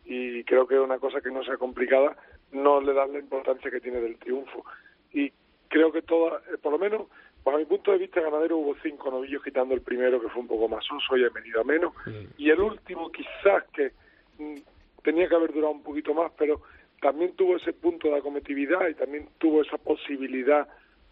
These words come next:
Speaker 1: más o menos de triunfo, pero alguna tuvo,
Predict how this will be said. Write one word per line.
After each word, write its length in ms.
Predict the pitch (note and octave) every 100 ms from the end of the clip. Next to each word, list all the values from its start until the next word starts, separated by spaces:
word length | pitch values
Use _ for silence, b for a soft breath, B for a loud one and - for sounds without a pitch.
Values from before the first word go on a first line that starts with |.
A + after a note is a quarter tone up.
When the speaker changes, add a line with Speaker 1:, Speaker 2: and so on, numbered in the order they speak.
| _
Speaker 1:
más 360 | D3 D3 D#3+ D#3
o 80 | D3+
menos 260 | D#3 D3+ C#3
de 100 | C#3
triunfo, 440 | E3 G3 F#3+ -
pero 240 | E3 C#3+ C3+
alguna 440 | C3+ - - -
tuvo, 360 | - F#3 F3+